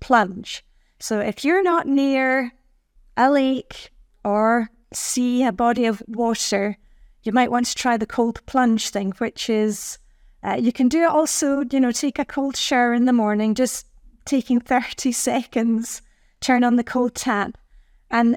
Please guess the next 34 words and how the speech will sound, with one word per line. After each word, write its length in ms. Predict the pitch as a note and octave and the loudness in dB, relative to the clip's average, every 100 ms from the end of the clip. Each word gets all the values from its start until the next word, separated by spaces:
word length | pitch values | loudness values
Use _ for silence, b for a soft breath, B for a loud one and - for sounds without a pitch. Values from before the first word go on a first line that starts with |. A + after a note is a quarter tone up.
| - | 0
uh, 220 | B3 B3 | -2 0
it, 180 | - B3+ - - | 0 -2 -4 -8
it's 340 | B3+ B3 - - | -4 -4 -4 2
a 220 | B3 A#3+ | 2 4
shock 460 | A3+ - E4+ E4 - | 0 2 4 4 0
to 180 | - D4+ | -6 -2
the 80 | C#4+ | -2
system. 400 | - A#3+ - G#3+ | 0 -2 -2 -2
So, 160 | A#3+ G3 B3 | -2 -4 -4
so 200 | - A3+ | -4 2
don't 340 | D4+ D#4 C4 | 2 2 0
do 180 | C4+ B3 | 0 2
it, 60 | |
obviously, 720 | - G#3+ G#3+ - G#3 G3+ G3+ F#3 - - | 2 0 0 -2 0 0 -2 -6 -12 -10
un-, 240 | - G#3+ | -6 -4
unless 320 | A3 G#3 G#3+ A#3 | -2 -2 -2 -2
you've 80 | |
been 160 | A3 G3+ | -2 -2
checked 340 | - G#3 - | 0 -2 -2
out 160 | G3+ F#3+ | -4 -2
by 120 | G3 | -2
the 120 | F#3 | -2
doctor. 500 | F#3 F3 F#3 - G3 - _ _ | -2 -6 -8 -10 -10 -12 _ _
But 120 | - A#3+ | -2 2
I 140 | C4+ | 2
have 200 | C#4+ C4 | 2 0
a 60 | B3 | 0
little 340 | C4+ - C4+ | -2 0 -2
inflatable, 1080 | B3+ A#3 - C4+ C4 - A#3+ A3+ G#3 G#3 F#3+ _ - - _ - _ - F#3+ - | 0 -2 -2 -2 0 -2 -2 0 0 0 -4 _ -20 -20 _ -20 _ -20 -14 -2
basically 500 | A#3 - A#3 A3+ G3+ | -2 0 -2 0 0
like 180 | F#3 G3 | -2 -4
a 80 | |
paddling 640 | - - A3 A3+ A3+ G#3+ G#3+ | -6 -2 -2 0 0 0 -2
pool, 500 | - A3 G#3 G#3 | -4 -2 0 0